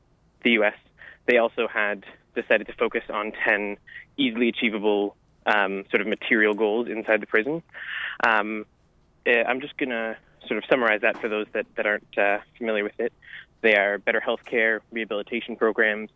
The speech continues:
exercise equipment, contact visits, personal clothing and shoes, the same quality food as every other jail, air circulation, healthier canteen, no limit to visits,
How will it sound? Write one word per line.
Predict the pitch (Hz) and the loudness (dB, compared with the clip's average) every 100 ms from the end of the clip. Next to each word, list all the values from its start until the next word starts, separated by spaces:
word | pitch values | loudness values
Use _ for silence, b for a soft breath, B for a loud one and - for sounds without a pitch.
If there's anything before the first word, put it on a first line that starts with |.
| - | -10
exercise | - 110 117 110 | -6 0 4 2
equipment, | 104 117 104 104 - - | 2 -2 0 -2 -4 -6
contact | 107 101 110 - | -4 0 -2 -2
visits, | 113 107 110 _ _ _ _ b b | -4 -2 -2 _ _ _ _ b b
personal | 165 156 147 | 0 2 0
clothing | - 131 123 | 2 2 2
and | 113 - | -4 0
shoes, | 135 131 131 - B B B | 0 2 -2 -8 B B B
the | 131 | 2
same | 180 | 4
quality | 170 165 147 127 | 4 4 4 0
food | - 165 127 | -2 0 0
as | 123 | -2
every | 120 110 | -2 -4
other | 110 | -4
jail, | 120 117 107 110 _ _ - | -2 -2 -2 -6 _ _ -2
air | 123 117 | -2 -2
circulation, | 127 - 117 117 - 117 120 | -6 -4 -2 -4 -6 -8 -8
healthier | - 117 120 110 | 0 0 2 -2
canteen, | - 107 107 - 120 117 127 - B B | 0 -2 -2 -4 -2 -2 -4 -6 B B
no | 127 135 | 4 6
limit | 139 139 - | 6 4 0
to | 123 | -2
visits, | 131 147 - | 0 0 -2